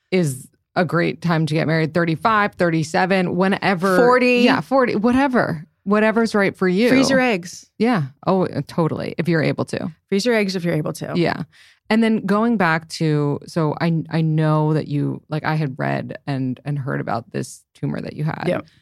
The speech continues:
Speaker 1: So many questions to unpack. The first one being, do you still have the breast implants in?
Speaker 2: I do.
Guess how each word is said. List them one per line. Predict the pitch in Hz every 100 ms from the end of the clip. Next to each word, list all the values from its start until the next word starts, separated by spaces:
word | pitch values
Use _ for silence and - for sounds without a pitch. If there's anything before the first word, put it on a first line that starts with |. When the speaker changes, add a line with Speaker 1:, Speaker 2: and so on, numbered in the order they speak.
| _ _
Speaker 1:
So | - - 165
many | 160 151 147
questions | - 160 147 147 139 -
to | -
unpack. | 147 139 151 143 -
The |
first | 139 156 147
one | 147
being, | 139 143 143 139
do | 123 151
you | 147
still | - 147
have | 127 143 135
the |
breast | - 135 139
implants | - - - -
in? | - - - - _ _ -
Speaker 2:
I | 165
do. | 196 226 214